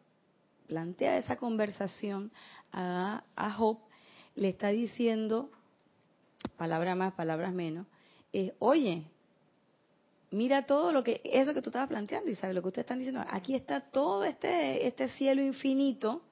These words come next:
y tú lo puedes desatar. ¿Qué es lo que te impide que tú desates el círculo de Orión? O el nudo, ¿cómo es que se llama el nudo?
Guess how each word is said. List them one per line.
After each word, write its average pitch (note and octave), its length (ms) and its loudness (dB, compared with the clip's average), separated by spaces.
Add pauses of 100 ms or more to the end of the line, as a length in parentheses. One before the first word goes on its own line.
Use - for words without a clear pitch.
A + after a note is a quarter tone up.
(520)
y B3+ 160 0
tú C4 240 2
lo B3 200 8
puedes A3 300 6
desatar. F3+ 640 -2
¿Qué D4 220 4
es C#4+ 60 2
lo D4 180 0
que B3+ 120 2
te A3+ 140 2
impide G3 800 0 (460)
que G3 180 0
tú A#3 420 2
desates G#3 1000 0
el G3 220 -2
círculo G#3+ 560 -2
de F#3+ 100 -2
Orión? F3+ 560 -2 (840)
O G#3 160 2
el G3 260 4
nudo, A3 400 6
¿cómo A3 180 -4
es A3+ 60 -4
que - 80 -4
se - 80 -8
llama F#3+ 260 -4
el G3+ 160 -2
nudo? F3+ 720 -4